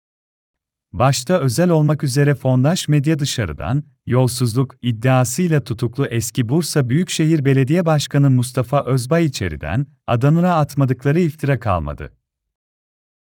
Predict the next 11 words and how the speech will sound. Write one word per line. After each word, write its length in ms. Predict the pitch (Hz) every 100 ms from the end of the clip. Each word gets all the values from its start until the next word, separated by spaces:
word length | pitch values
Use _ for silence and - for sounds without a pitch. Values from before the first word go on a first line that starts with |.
| _ _ _ -
İlk 220 | 180 -
adımı 340 | 147 139 143
da 100 | 139
miting 380 | 127 120 175 185
meydanında 680 | 151 143 135 139 135 139 -
Özel 400 | 113 117 170 113
attı, 400 | - - 123 - _
firarda 460 | 123 120 127 120
olan, 400 | 170 101 76 127 -
Türkiye'ye 560 | - 175 180 - 156 151
getirildi, 760 | 110 101 - 76 73 107 147